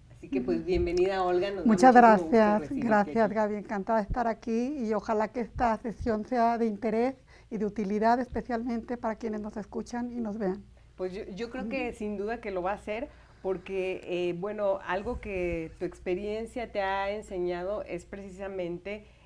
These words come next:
Speaker 1: el que muchos de los empresarios que están re-, relacionados con el área de comercio internacional tienen muchas veces dudas acerca de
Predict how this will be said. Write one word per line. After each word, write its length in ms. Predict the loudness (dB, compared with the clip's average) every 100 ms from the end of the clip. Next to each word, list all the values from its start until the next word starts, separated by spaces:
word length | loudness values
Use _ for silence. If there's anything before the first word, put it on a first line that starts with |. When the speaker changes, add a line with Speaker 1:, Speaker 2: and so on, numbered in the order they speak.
| -12
Speaker 1:
el 180 | -8 -6
que 240 | -4 -2 -2
muchos 640 | -4 -6 -6 -8 -8 -10
de 500 | -6 -4 -4 -4 -4
los 260 | -6 -8 -8
empresarios 480 | -8 -8 -8 -10 -10
que 100 | -14
están 320 | -8 -8 -4
re-, 380 | -2 -2 -2 -6 -6
relacionados 800 | -6 -6 -6 -6 -2 -2 -4
con 220 | -8 -10 -8
el 80 |
área 180 | -6 -4
de 80 | -4
comercio 400 | -6 -10 -12 -14
internacional 960 | -6 -6 -4 -6 -6 -6 -4 -4 -6 -8 -16 -20 -20 -20 _ -10
tienen 420 | -4 0 0 -2
muchas 340 | -6 -6 -4
veces 280 | -4 -6 -8
dudas 580 | -8 -8 -4 -2 -4 -8 -12
acerca 580 | -10 -10 -8 -6 -6
de 540 | -8 -6 -4 -4 -6